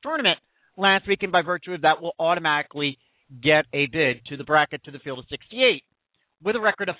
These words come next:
fifteen and twenty. Now, something doesn't seem quite right about that,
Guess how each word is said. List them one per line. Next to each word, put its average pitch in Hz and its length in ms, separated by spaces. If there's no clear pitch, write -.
fifteen 277 600
and 208 160
twenty. 214 400
Now, 147 180
something 214 300
doesn't 135 320
seem 120 140
quite 113 260
right 123 160
about 98 240
that, 170 180